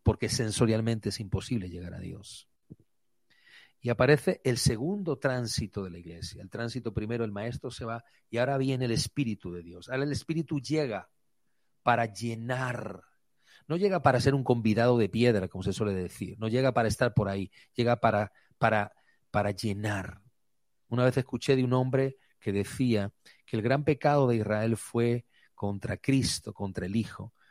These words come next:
pero el gran pecado de la iglesia ha sido contra el Espíritu Santo, porque lo hemos ignorado. Hay que reconocer que a veces pensamos que el Espíritu son solamente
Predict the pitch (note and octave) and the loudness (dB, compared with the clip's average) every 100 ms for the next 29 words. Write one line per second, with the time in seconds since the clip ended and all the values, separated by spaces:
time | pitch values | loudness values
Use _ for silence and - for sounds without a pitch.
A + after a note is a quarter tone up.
0 | _ - G2+ G#2 B2 B2+ A#2 B2 A#2+ G#2+ | _ -6 -2 0 0 0 0 2 2 2
1 | G#2+ A#2 G#2+ G#2+ G#2 G2+ G2 F#2+ F#2 F2+ | 0 0 0 0 0 0 -4 -4 -2 -2
2 | - G2+ - F2 - F#2 F2+ E2 - G2 | -2 -2 -2 -4 -2 -2 -4 -4 -4 -2
3 | G2+ A2+ G2+ G2+ F2+ F2 F#2 F2+ E2+ A2+ | -2 0 -4 -6 -8 -8 -6 -8 -10 -16
4 | _ _ _ _ _ _ A2 - B2+ A2 | _ _ _ _ _ _ -4 0 0 0
5 | A2 G2+ - C3 A2 G2+ G#2+ - - G#2 | 0 -2 2 2 2 0 0 2 0 0
6 | - A#2 G#2+ G#2+ G2 A#2+ A#2 A2 A2 A#2+ | 0 -2 -2 -4 -2 -2 -2 -4 -2 -2
7 | A2 A#2 A2+ A2 | 0 -2 -2 -2